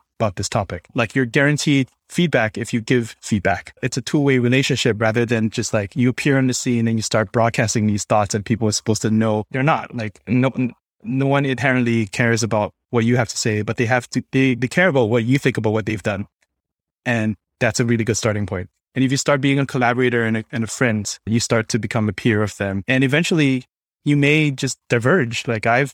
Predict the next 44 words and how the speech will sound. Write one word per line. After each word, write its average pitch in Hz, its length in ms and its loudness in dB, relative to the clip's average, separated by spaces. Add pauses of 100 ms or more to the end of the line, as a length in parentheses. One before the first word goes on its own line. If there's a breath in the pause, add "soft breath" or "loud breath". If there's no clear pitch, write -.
(160)
significantly 127 640 -2
diverged 117 400 0
from 120 140 -2
my 117 160 2
mentors 110 520 0
in 117 140 0
the 113 80 -2
React 107 340 -2
ecosystem. 107 640 -6 (100)
And 131 120 -6
we 131 80 0
have 127 180 0
mutual 131 300 0
respect, 120 500 -2 (160)
but 127 80 0
we 120 100 0
no 123 140 2
longer, 117 420 0
like, 113 180 -2
I 127 100 2
no 139 120 2
longer 120 400 0 (720)
treat 143 220 0
every 135 160 2
word 127 200 2
that 120 120 -2
they 120 80 -2
say 117 180 -4
as 110 120 -4
gospel, 107 460 -2 (120)
because 135 220 0
I've 131 220 2
developed 127 420 0
enough 113 260 2
of 113 80 0
my 104 140 0
own 104 140 -2
opinion 104 500 -2
that 107 140 2
I 101 120 0
don't 104 240 2
need 107 220 2
that 92 160 -2
anymore. 95 400 -4